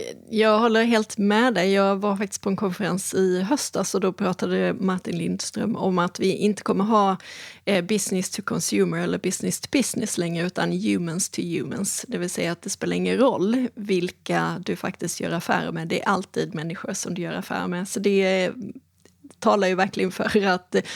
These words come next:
du låg rätt i tiden redan då och har med dig det in i det här arbetet. Men vad spännande. Jag tänker, eh, också strömning. Eh,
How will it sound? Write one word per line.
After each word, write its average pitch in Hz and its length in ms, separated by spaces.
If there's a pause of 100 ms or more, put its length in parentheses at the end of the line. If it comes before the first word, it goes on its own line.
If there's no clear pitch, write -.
(160)
du 220 100
låg 240 160
rätt 262 200
i 202 60
tiden 202 340
redan 190 280
då 202 200
och 190 300
har 196 140
med 175 240
dig 180 160
det 175 260
in 175 260
i 180 180
det 190 120
här 202 340
arbetet. - 800 (300)
Men 240 240
vad 254 140
spännande. 202 420
Jag 202 220
tänker, 202 580
eh, 190 400
också 190 340
strömning. 202 680
Eh, 190 420